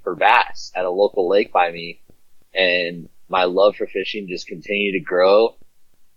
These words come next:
and one thing kinda led to another. And a couple years into my float tube fishing, about seventeen years old, eighteen years old, I wanna say, uh, me and my buddies, we started a, an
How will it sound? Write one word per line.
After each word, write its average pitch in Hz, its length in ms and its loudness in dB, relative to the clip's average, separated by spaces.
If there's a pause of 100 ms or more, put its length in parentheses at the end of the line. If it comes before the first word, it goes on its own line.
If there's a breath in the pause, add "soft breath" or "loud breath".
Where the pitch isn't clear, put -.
(120)
and 87 600 -4 (400)
one 98 240 -2
thing 110 180 -2
kinda 107 200 2
led 101 200 4
to 104 120 2
another. 98 440 4
And 92 280 2
a 87 80 -4
couple 110 300 0
years 107 220 0
into 107 200 -4
my 90 140 -2
float 104 320 0
tube 113 220 -8
fishing, 117 360 -6
about 98 360 2
seventeen 101 560 -2
years 95 200 -6
old, 98 320 4 (640)
eighteen 120 420 0
years 117 140 2
old, 120 200 6
I 120 40 6
wanna 120 160 0
say, 123 360 2 (600)
uh, 82 180 -4
me 98 180 -6
and 117 60 -4
my 101 140 0
buddies, 107 380 4
we 101 80 -8
started 107 440 2
a, 85 320 -4
an 90 80 -12